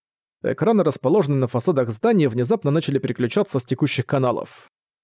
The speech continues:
Люди, проходящие мимо, были порядком озадачены, совершенно не понимая, что происходит. В правом верхнем углу экранов появилось название канала «Игромания». Увидев это, прохожие начали догадываться о содержании дальнейшей информации.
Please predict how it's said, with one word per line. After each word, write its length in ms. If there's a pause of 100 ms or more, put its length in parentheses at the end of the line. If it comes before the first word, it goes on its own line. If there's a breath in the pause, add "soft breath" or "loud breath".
(320)
Люди, 360
проходящие 600
мимо, 240
были 220
порядком 400
озадачены, 640 (360)
совершенно 560
не 120
понимая, 420
что 160
происходит. 840 (640)
В 120
правом 420
верхнем 380
углу 280
экранов 360
появилось 420
название 420
канала 500 (220)
«Игромания». 800 (760)
Увидев 440
это, 180
прохожие 460
начали 280
догадываться 580
о 20
содержании 460
дальнейшей 420
информации. 800